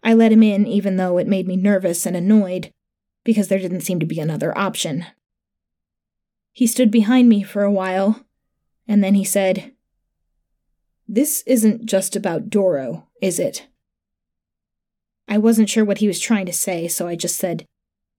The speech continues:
"Isn't that enough?" "I thought you would have forgiven me by now," he went on.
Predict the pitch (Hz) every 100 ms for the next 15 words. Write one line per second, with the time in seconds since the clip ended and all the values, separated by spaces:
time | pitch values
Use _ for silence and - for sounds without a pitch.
0 | _ _ - 214 240 233 226 220 190 170
1 | 262 - - - _ _ _ _ _ _
2 | _ _ _ _ _ _ _ 208 214 -
3 | 330 - 233 226 254 220 214 208 226 277
4 | 269 185 214 160 135 95 80 226 _ _
5 | _ _ _ 226 165 175 151 165 202